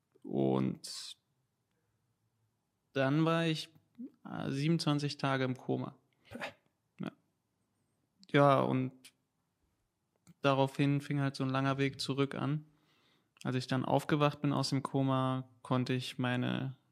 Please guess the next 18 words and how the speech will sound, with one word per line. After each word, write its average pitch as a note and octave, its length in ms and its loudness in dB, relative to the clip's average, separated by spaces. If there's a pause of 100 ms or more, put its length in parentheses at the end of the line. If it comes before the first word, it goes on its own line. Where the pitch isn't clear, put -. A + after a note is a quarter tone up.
linke C3+ 260 2
Körperhälfte D3 720 0
nicht C#3+ 220 -2
bewegen, D3 520 0 (1800)
ähm, C3+ 560 2 (640)
konnte C3+ 260 2
nicht C3 220 0
richtig C3+ 280 -4
sprechen, D3+ 640 0 (2000)
nicht - 340 2
alleine C3 380 2
essen, C#3 340 2
also B2 180 -2
eigentlich C3 320 -4
konnte B2+ 180 0
ich - 140 -6
kaum C#3 300 2
was. - 360 -2